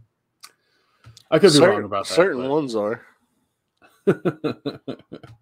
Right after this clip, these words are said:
Speaker 1: Uh, no, my, all of humanity. It's just garbage. Um, but I think that's also, you know, the, the, the sentiment that was taken with, like, uh, Isidril. Is that his name?
Speaker 2: Isildur.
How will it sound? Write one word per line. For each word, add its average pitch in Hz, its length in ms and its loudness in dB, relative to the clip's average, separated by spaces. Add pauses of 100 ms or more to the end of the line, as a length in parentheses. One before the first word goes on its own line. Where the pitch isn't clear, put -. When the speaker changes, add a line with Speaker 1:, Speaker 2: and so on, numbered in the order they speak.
(880)
Speaker 1:
Uh, 98 400 -2
no, 107 200 -10
my, 92 260 -14
all 101 280 -6
of 92 80 -14
humanity. 92 560 -20 (320)
It's - 100 -20
just - 140 -20 (160)
garbage. 101 640 -14
Um, 139 580 2 (1400)
but 240 120 6
I 220 40 8
think 202 160 4
that's 180 160 4
also, 151 240 4
you 131 140 -2
know, 113 100 -4
the, 110 220 -6
the, 101 340 -10
the 101 260 -14
sentiment 107 520 -10
that 104 100 -6
was 104 140 -12
taken 104 320 -12
with, 98 160 -18
like, 98 320 -10 (880)
uh, 87 480 -6 (600)
Isidril. 120 640 -6 (140)
Is 104 100 -18
that 113 100 -6
his 117 120 -10
name? 120 240 -10 (1300)
Speaker 2:
Isildur. 107 560 -8